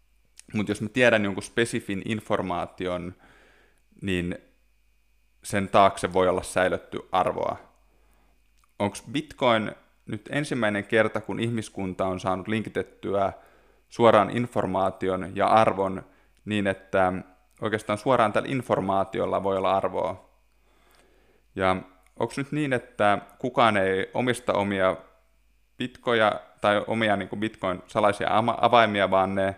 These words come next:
vaan tietää sen, sen kyseisen informaation?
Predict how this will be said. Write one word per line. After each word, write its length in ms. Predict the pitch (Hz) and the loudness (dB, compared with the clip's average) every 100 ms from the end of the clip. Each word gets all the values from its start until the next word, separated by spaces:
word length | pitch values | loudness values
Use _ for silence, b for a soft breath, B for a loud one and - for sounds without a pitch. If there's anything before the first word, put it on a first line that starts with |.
| b b b b b b b - | b b b b b b b 2
vaan 160 | 101 | 2
tietää 380 | 101 113 104 98 | 4 2 4 2
sen, 340 | 95 98 98 92 B B | 2 -2 -2 -8 B B
sen 200 | - 101 | -8 -6
kyseisen 380 | 95 110 104 110 | -4 -4 -4 -4
informaation? 800 | 110 98 87 - - - - | -4 -4 -6 -6 -8 -10 -12